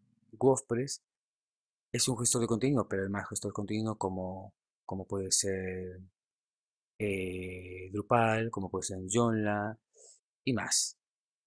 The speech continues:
PrestaShop, pero el que más es utilizado de todos los gestores de contenido, de hecho, eh, tiene un, un dominación total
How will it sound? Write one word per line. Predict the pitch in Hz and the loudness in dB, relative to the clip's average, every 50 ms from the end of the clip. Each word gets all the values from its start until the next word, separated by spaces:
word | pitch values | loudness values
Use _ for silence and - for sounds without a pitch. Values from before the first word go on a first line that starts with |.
| _ _ | _ _
PrestaShop, | - 98 - - 98 - - 127 127 120 117 113 110 - - _ _ _ _ _ _ | -4 -2 -2 2 4 6 8 10 10 10 8 8 4 0 -8 _ _ _ _ _ _
pero | - 117 117 117 | 2 4 6 6
el | 117 117 110 - _ _ | 4 2 0 -2 _ _
que | - 120 117 117 | 2 4 4 4
más | 117 113 127 165 202 233 233 - - - - - - _ _ _ _ _ | 4 4 4 4 2 4 4 4 4 4 4 2 -2 _ _ _ _ _
es | - 175 - 185 | 2 4 4 4
utilizado | 160 156 143 131 147 139 | 4 2 0 2 0 0
de | 120 107 | 0 0
todos | - - 151 147 135 | 0 2 2 2 2
los | 127 123 - | 2 0 -4
gestores | 117 - 117 113 110 | -6 -6 -4 -4 -4
de | 117 | -2
contenido, | 113 123 123 110 | -2 -2 -2 -2
de | 98 101 | -2 -4
hecho, | 104 101 - 98 - - - - - | -4 -4 -6 -6 -8 -10 -16 -12 -8
eh, | - 95 - - 62 - | -8 -6 -6 -6 -8 -6
tiene | - 120 110 110 107 101 - - | -2 -2 0 0 0 -2 -4 -4
un, | 110 107 101 98 98 98 95 98 98 98 - - - - - _ _ _ _ _ _ - - _ _ _ _ _ _ - | -4 -2 -2 -2 -4 -4 -4 -4 -4 -4 -6 -8 -14 -20 -20 _ _ _ _ _ _ -20 -20 _ _ _ _ _ _ 0
un | 117 120 117 | 2 4 4
dominación | 104 98 98 95 - - 107 104 98 95 90 87 - - - - - - | 4 2 2 0 0 0 2 0 0 -2 -4 -6 -8 -10 -12 -14 -12 -10
total | - 98 - 127 127 - - - | -6 0 2 2 2 2 -2 -6